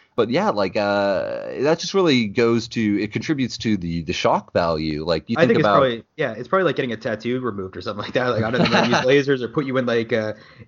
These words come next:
Speaker 2: uh, you know, some kind of machine they use for x-rays or something like that, and just vibrate the cells and change their, uh, their makeup.
Speaker 1: Mm-hmm. Um, so anyway, we'll continue with the, uh, with the plot here. So, uh, after Janelle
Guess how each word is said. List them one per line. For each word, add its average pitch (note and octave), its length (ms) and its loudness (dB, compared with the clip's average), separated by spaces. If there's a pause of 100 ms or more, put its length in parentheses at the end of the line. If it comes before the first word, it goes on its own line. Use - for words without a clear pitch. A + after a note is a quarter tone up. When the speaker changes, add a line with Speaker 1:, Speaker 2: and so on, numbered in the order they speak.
(140)
Speaker 2:
uh, G#2+ 400 -2
you C3+ 80 -4
know, G#2+ 140 -2
some B2 160 -4
kind C3 140 2
of G#2+ 80 0
machine A2+ 220 -4
they A2 80 -2
use G#2+ 120 -4
for G#2 100 0
x-rays G#2 280 -2
or D#2+ 60 -8
something F#2+ 160 -8
like F2+ 80 -10
that, G2+ 120 -4
and G2 60 -8
just F#2+ 180 -8
vibrate A2+ 500 2
the A#2+ 60 -2
cells C3 420 0
and A2 200 -6
change A#2 340 -4
their, G#2+ 520 0
uh, G#2 280 -6 (320)
their A2+ 120 -2
makeup. C#3+ 460 -2 (380)
Speaker 1:
Mm-hmm. B2 480 -6 (640)
Um, C3 360 -2 (120)
so C#3+ 500 0
anyway, D#3+ 240 -2
we'll A#2+ 100 -2
continue D3+ 300 -4
with D3 120 -4
the, A2+ 280 2
uh, F#2 160 2
with F#2+ 100 -6
the G2 100 -4
plot C3+ 280 0
here. F2+ 320 -6 (260)
So, C3 400 2
uh, G#2 380 4
after C#3 460 -2
Janelle G#2+ 500 2